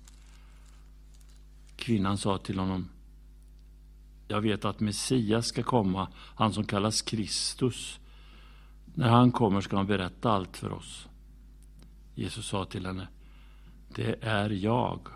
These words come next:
den som talar med dig." Just då kom hans lärjungar. De blev förvånade över att han talade med en kvinna, men, eh,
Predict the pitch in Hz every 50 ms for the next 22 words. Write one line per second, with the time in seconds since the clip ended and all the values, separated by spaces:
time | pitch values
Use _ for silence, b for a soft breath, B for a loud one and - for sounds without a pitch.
0 | - - - - - - - 92 90 87 - 98 87 - - 110 107 98 90 95
1 | 101 117 123 107 92 90 98 - - - - - - - - - - - - -
2 | - - - - - - - - - - - - - - b b b b b b
3 | b b b b b b b b b b b b b b b - - - - -
4 | - - - - - - - - - 120 139 143 - - - 113 120 - - 113
5 | 98 101 101 101 - 120 131 139 120 101 101 110 131 139 135 120 104 98 - -
6 | - 101 95 120 113 - 131 131 135 131 123 123 98 87 90 95 104 117 131 156
7 | 131 104 98 98 98 95 - 101 101 - - 120 107 95 92 90 90 90 87 -
8 | - - 113 123 113 92 90 107 110 110 107 101 98 98 98 101 101 98